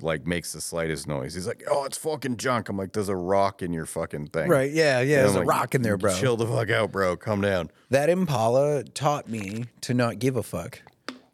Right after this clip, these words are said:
Speaker 2: But now, because I don't give a fuck poor, which means if I have a flat tire, I just go get it fixed. I
Speaker 1: What'd
Speaker 2: don't
Speaker 1: I
Speaker 2: worry
Speaker 1: pay
Speaker 2: about
Speaker 1: you,
Speaker 2: it.
Speaker 1: what'd I pay you for that car?
Speaker 2: Oh, like two or three hundred bucks,
Speaker 1: Yeah, I
Speaker 2: somewhere
Speaker 1: think
Speaker 2: in
Speaker 1: it was
Speaker 2: there. Yeah.
Speaker 1: two hundred bucks.
Speaker 2: Yeah, well,
Speaker 1: I
Speaker 2: you
Speaker 1: drove
Speaker 2: could've
Speaker 1: it
Speaker 2: just
Speaker 1: for two years.
Speaker 2: Coulda just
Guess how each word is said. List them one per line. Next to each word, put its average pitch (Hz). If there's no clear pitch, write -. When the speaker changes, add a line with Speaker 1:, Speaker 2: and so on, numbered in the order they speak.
Speaker 2:
But 117
now, 123
because 117
I 120
don't 117
give 120
a 113
fuck -
poor, 113
which 110
means 110
if 107
I 107
have 104
a 92
flat 101
tire, 101
I 104
just 104
go 104
get 101
it 76
fixed. -
I 80
Speaker 1:
What'd -
Speaker 2:
don't 180
Speaker 1:
I -
Speaker 2:
worry 104
Speaker 1:
pay 117
Speaker 2:
about 117
Speaker 1:
you, 113
Speaker 2:
it. -
Speaker 1:
what'd 139
I 156
pay 123
you 117
for 90
that 78
car? -
Speaker 2:
Oh, 165
like 139
two 160
or 135
three 113
hundred 95
bucks, 92
Speaker 1:
Yeah, 98
I -
Speaker 2:
somewhere 107
Speaker 1:
think 104
Speaker 2:
in 101
Speaker 1:
it 107
was 120
Speaker 2:
there. 117
Yeah. 117
Speaker 1:
two 107
hundred 82
bucks. 76
Speaker 2:
Yeah, 180
well, 151
Speaker 1:
I -
Speaker 2:
you 107
Speaker 1:
drove 113
Speaker 2:
could've 104
Speaker 1:
it -
Speaker 2:
just 104
Speaker 1:
for -
two -
years. 85
Speaker 2:
Coulda 120
just 107